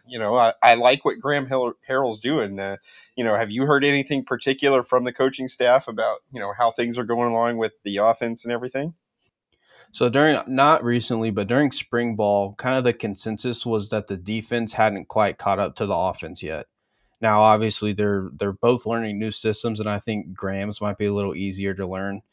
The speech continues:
Speaker 2: compared to Coach Walter's defense. Um, but, I mean, with Hudson Card back there, as long as he stays healthy, uh, there's no reason to believe that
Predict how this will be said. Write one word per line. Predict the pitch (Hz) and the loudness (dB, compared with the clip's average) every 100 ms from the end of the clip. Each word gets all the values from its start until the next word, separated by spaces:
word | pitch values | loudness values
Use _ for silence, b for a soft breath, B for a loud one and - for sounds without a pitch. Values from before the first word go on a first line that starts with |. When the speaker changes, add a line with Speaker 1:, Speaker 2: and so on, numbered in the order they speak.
| _ - | _ -8
Speaker 2:
compared | 113 110 107 | -4 -2 -2
to | 95 | -4
Coach | - 101 - | -6 -6 -4
Walter's | 95 98 104 - | -6 -4 -6 -6
defense. | 90 90 104 104 - - _ _ _ _ | -10 -8 -6 -6 -8 -12 _ _ _ _
Um, | 98 98 98 | -4 -2 -2
but, | 107 98 - - | 0 0 -2 -6
I | 107 | -6
mean, | 104 95 98 _ | -4 -8 -12 _
with | - 113 | -4 2
Hudson | - 160 - 147 | 6 6 4 0
Card | - 113 120 | 2 2 4
back | 131 131 | 2 0
there, | - 135 | 0 0
as | 113 | 0
long | 110 135 | 0 0
as | 123 | -2
he | 123 | -6
stays | - 110 104 | -4 -2 -2
healthy, | 92 98 104 110 113 _ _ _ _ - | -4 -4 -2 -2 -4 _ _ _ _ -8
uh, | 104 101 98 | -6 -4 -2
there's | 107 98 | -2 -2
no | 107 | -4
reason | 104 104 98 | -4 -4 -6
to | 107 | -8
believe | 87 90 98 90 | -8 -6 -6 -6
that | 92 90 78 | -4 -4 -8